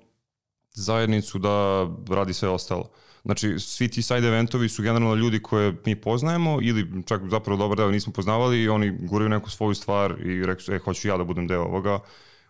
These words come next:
hoću ja da pokažem ljudima, um, ovaj deo nauke koja se vezuje za, za web tri ili, uh, diverzitet web tri-a, hoću da napravim događaj o ovom ekosistemu” ili tako nešto. Uh, bitan je taj community aspekt baš, uh,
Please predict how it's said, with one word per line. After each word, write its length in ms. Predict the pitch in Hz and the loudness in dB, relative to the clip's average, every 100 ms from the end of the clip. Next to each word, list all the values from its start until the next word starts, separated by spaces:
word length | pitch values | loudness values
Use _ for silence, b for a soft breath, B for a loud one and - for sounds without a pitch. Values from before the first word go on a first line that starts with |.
| - | -4
hoću 220 | 98 - | -2 0
ja 60 | |
da 80 | 101 | 0
pokažem 400 | 90 92 98 92 | 0 -2 0 0
ljudima, 420 | 90 90 87 82 - b b b b - - | 0 0 0 -2 -4 b b b b -20 -6
um, 640 | 87 82 82 80 82 80 - | -2 0 0 -2 -2 -4 -6
ovaj 220 | 85 85 | -4 -2
deo 320 | 85 95 87 | 0 0 2
nauke 640 | 82 87 95 110 - 98 87 | 0 0 2 0 -2 -2 -2
koja 180 | 92 | -2
se 140 | 87 87 | -4 -2
vezuje 260 | 90 87 | -2 -2
za, 220 | 82 87 87 | -2 -2 -2
za 140 | 82 | -2
web 160 | 92 90 | -2 -2
tri 280 | - 95 90 | -4 -4 -2
ili, 440 | 85 85 87 87 | -2 -2 -2 -2
uh, 460 | - 90 87 87 82 | -2 0 0 -2 -4
diverzitet 640 | 92 92 85 101 104 92 - | -2 -2 0 0 0 -2 -2
web 160 | 92 | -4
tri-a, 300 | - 92 90 | -4 -2 -2
hoću 300 | 82 92 - | -2 -6 -6
da 60 | 90 | -6
napravim 260 | 90 98 | -4 -2
događaj 420 | 92 92 90 92 92 | 0 0 -2 -2 -2
o 80 | |
ovom 460 | 90 90 92 98 101 | -2 -2 -2 0 0
ekosistemu” 640 | 98 - 95 - 98 92 | -2 -4 -10 -4 -2 0
ili 80 | 90 | -2
tako 240 | 85 92 98 | -4 -6 -4
nešto. 280 | 95 - - b b b b b b | -6 -6 -10 b b b b b b
Uh, 300 | - - 101 - - _ _ - - - _ - | -4 -2 -2 -4 -20 _ _ -20 -20 -20 _ -20
bitan 400 | - 101 143 160 | -10 0 2 4
je 60 | 139 | 2
taj 140 | 139 | 2
community 420 | 131 120 127 123 | 2 2 4 2
aspekt 220 | 117 - 95 | 0 0 -2
baš, 360 | 110 - - | -2 -2 -4
uh, 80 | - | -2